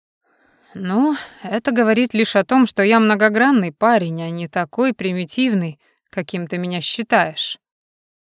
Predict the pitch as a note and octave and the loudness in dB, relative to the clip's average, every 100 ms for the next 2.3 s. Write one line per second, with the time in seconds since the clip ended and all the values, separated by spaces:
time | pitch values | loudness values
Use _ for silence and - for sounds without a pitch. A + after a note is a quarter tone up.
0 | _ A3+ G#3+ F#3 A3 G3 A#3 C4 - F3+ | _ 2 2 2 0 0 0 -2 -4 -6
1 | - B3 A#3+ G3+ - B3 A3+ G3 - G3+ | -4 -4 0 -2 -2 -6 -4 -6 -2 2
2 | G#3+ A#3+ G3 | 4 4 2